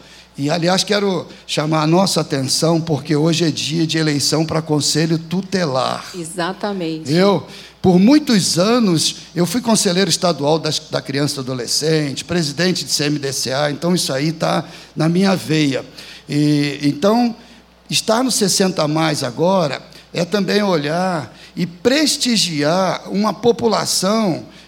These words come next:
Speaker 1: que está ativa na igreja. Eu louvo a Deus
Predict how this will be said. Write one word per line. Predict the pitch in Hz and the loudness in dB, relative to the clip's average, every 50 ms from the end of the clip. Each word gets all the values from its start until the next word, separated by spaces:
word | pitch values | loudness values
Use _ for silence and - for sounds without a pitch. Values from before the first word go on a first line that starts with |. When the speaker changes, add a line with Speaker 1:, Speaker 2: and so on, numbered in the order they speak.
| - - - - - | -20 -20 -20 -20 -10
Speaker 1:
que | - 185 208 226 233 240 208 - - - 254 | -4 0 2 2 2 2 0 -4 -10 -10 -4
está | 196 - - - 226 220 233 | -2 -2 0 2 2 2 2
ativa | 233 - - - - 233 254 269 262 208 233 226 | 0 -4 -4 0 2 4 4 4 4 4 2 2
na | 220 202 202 202 208 | 4 4 4 4 2
igreja. | 208 151 147 156 151 143 127 117 110 - 113 110 - - - - - - _ _ - - - | 0 0 2 2 2 2 0 -2 -4 -4 -4 -4 -6 -12 -16 -20 -20 -20 _ _ -20 -10 -2
Eu | - 180 180 | 0 2 4
louvo | 190 208 226 226 180 175 175 | 4 6 4 4 4 4 2
a | 156 | 0
Deus | 135 123 160 175 185 190 190 180 - - | 0 2 2 2 4 2 2 -2 -4 -8